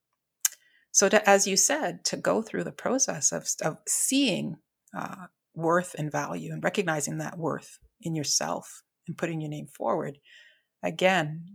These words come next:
uh, one of the things we talk about is our self-worth is so low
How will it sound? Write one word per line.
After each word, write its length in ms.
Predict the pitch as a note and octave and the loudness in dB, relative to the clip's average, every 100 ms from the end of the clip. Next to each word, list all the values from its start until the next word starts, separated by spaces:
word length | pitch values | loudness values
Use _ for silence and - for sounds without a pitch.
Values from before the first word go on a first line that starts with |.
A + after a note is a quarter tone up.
| F#3 | -14
uh, 100 | F3 | -14
one 220 | D#3+ D#3+ | -10 -8
of 80 | D#3+ | -8
the 80 | D#3+ | -8
things 260 | D#3+ E3+ E3+ | -8 -6 -6
we 80 | |
talk 280 | - - - | -4 -4 -4
about 300 | D#3+ D3+ D#3+ | -8 -10 -12
is 420 | D#3 - - - - D#3+ | -8 2 2 2 -6 -4
our 120 | D#3 | -2
self-worth 640 | - C#3+ F3 - F#3 F3+ | 0 -2 -2 -4 -4 -4
is 180 | E3+ - | 0 0
so 160 | E3+ | 0
low 440 | E3 D#3+ F#3+ A3+ | -2 0 0 -4